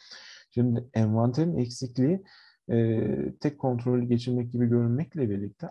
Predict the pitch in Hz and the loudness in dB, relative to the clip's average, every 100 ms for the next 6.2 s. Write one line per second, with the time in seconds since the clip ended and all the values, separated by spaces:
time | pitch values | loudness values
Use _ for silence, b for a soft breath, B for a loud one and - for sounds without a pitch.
0 | - 139 - 117 104 107 107 120 180 127 | -6 -4 -2 -2 0 0 0 2 2 0
1 | 117 - 98 95 92 165 180 B B B | 0 -2 0 0 -2 -2 -2 B B B
2 | - 107 101 117 156 156 - 127 120 135 | -2 0 2 2 2 0 0 0 2 2
3 | 135 135 160 139 135 143 143 - 170 - | 0 0 -2 0 2 0 -4 -8 -10 -4
4 | 143 139 127 120 156 165 123 123 120 135 | 0 2 0 0 -4 -4 -4 -6 0 0
5 | 147 117 127 120 120 110 - 110 120 113 | 2 2 0 0 0 0 0 0 2 0
6 | 98 95 | -2 -6